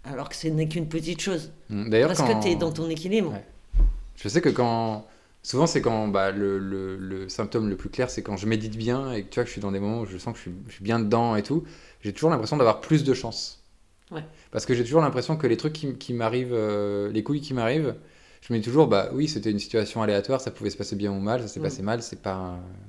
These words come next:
Speaker 2: je le, je le blâme pas et je, et je, je me plains pas. Et les choses qui se passent bien, je me dis, putain, c'est génial.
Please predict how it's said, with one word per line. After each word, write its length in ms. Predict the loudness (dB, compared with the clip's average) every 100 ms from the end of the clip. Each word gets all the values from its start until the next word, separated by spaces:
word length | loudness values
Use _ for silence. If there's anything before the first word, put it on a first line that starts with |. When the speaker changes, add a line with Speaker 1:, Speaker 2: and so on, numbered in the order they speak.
| -18 -18
Speaker 2:
je 120 | -8
le, 300 | -6 -4 -6
je 100 | -4
le 60 | 0
blâme 300 | 2 2 2
pas 200 | 2 2
et 80 | 0
je, 120 | -4
et 160 | -8 -6
je, 200 | -6 -6
je 80 | -2
me 120 | -2
plains 220 | 0 -2
pas. 260 | -2 -6 -12 -20 -20 -8
Et 100 | 0
les 80 | 0
choses 140 | 0 -2
qui 80 | 0
se 60 |
passent 140 | 0 2
bien, 120 | 0
je 80 | 0
me 40 |
dis, 80 | -6
putain, 140 | -8
c'est 120 | -10 -6
génial. 260 | -4 -4